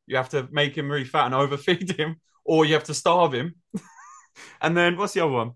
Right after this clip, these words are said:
Oh, yeah, and then there's ones, care mistakes. So you have to, some Digimon, you have to purposely let them shit on the floor or abuse them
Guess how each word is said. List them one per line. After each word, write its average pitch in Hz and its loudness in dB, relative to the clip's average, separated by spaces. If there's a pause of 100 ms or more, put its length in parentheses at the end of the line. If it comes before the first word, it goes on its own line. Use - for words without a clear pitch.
(440)
Oh, 185 4
yeah, 190 6
and 160 -4
then 185 0
there's 180 0
ones, 175 -4 (140)
care 262 2
mistakes. 160 -4 (160)
So 190 0
you 196 4
have 196 0
to, 202 2
some 226 0
Digimon, 143 -2
you 139 -6
have 165 -4
to 170 -10
purposely 190 0
let 170 2
them 165 -6
shit - -2
on 170 -6
the 156 -2
floor 160 2
or 151 4
abuse 165 -4
them 127 -2